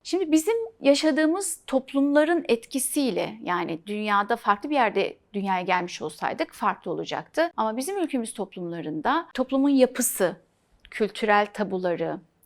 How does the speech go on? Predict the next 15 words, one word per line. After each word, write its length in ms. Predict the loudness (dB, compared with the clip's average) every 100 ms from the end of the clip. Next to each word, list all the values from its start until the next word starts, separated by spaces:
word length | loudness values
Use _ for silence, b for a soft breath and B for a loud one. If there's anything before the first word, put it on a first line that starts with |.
| _
eğitim, 580 | 6 6 2 0 0 -2 0
cinsel 420 | 0 2 0 2
mitler, 680 | -2 -4 0 0 0 -8 -20 _ 0
belli 360 | 4 4 2
kalıplar 680 | 0 0 0 0 4 4 2 -4
kendi 400 | -4 0 0 0
kendine 480 | -2 -2 -4 -6
kuşaktan 680 | -8 -4 0 0 0 0 0
kuşağa 520 | -4 -8 -4 -2 -4 -8 _ _ _ -4
aktarılıyor. 800 | -4 -4 -6 -4 -2 -4 -4 -6 -6
Cinsel 480 | -4 -4 -4 -2 2
mitler 640 | 2 0 -2 0 0 -6
yaşama 500 | -6 -4 -2 -4 -4
aktarıldıkça 960 | -4 -6 -8 -4 -2 -2 -4 -8 -10 -4
da 200 | -2 -2